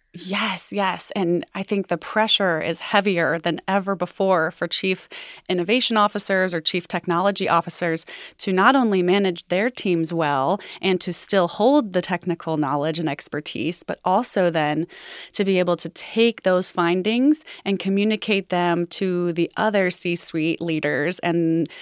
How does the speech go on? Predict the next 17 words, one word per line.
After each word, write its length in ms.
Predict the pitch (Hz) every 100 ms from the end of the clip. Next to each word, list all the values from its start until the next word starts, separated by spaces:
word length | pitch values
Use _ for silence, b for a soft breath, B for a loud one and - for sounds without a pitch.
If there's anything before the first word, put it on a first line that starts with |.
| B B
the, 680 | 170 170 156 147 147 98 - -
you 100 | 175
know, 360 | 156 147 139 - -
stockholders 1200 | - - 185 165 - - 165 160 160 151 147 165
or 220 | 147 143 -
other 360 | 175 170 165 B B B
investors 580 | 208 226 240 214 190 185
or 80 | 123
shareholders 760 | - - 214 - - - 202
or 240 | 190 - -
even 260 | 196 190
consumers 720 | 190 190 190 - 262 208 175
to 120 | - 180
be 160 | 175
able 240 | 170 175 175
to 120 | -
say, 420 | - 165 165 160